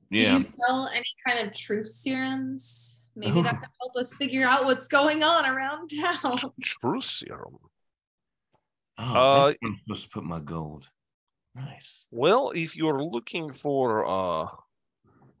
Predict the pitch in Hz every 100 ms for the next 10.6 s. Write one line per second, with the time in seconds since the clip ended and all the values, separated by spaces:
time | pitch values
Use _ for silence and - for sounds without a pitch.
0 | _ _ _ _ _ _ _ - 170 160
1 | 123 120 135 113 135 127 117 131 151 139
2 | 123 117 110 95 87 - 87 71 _ _
3 | _ _ _ - 107 101 95 78 69 _
4 | _ _ _ _ _ 87 104 - 143 147
5 | 131 123 - 131 117 117 113 98 80 -
6 | - - 101 98 107 110 104 120 120 -
7 | 120 117 - - - 76 _ 135 127 -
8 | - - _ _ _ _ _ _ _ _
9 | _ _ _ _ _ - 80 80 80 80
10 | 82 80 107 147 135